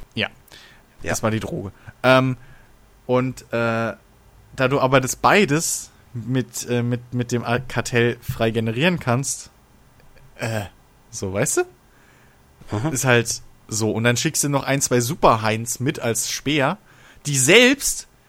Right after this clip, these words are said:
Speaker 1: zwar nicht so viel Schaden aus-, austeilen, außer gegen Gebäude und leichte Panzer, aber dafür noch mal genauso viele Hitpoints haben wie ein voll ausgerüsteter,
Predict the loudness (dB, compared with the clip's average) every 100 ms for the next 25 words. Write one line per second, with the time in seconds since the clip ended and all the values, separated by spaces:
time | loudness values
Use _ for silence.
0 | _ -6 -4 -2 -4 -6 -4 0 0 0
1 | -2 -4 -6 -6 -6 -4 -2 -4 -4 -8
2 | -6 -6 -6 -6 -2 0 0 -2 -4 -2
3 | -2 -2 -10 -10 -10 -8 -10 -12 _ _
4 | _ _ -4 -2 0 0 0 0 -2 -2
5 | -2 -4 -6 _ -4 -2 -2 -2 -2 -2
6 | -2 0 2 0 0 0 0 -2 -4 -4
7 | -10 -6 0 0 2 0 -2 -4 -4 -6
8 | -6 -6 -6 -2 -2 -2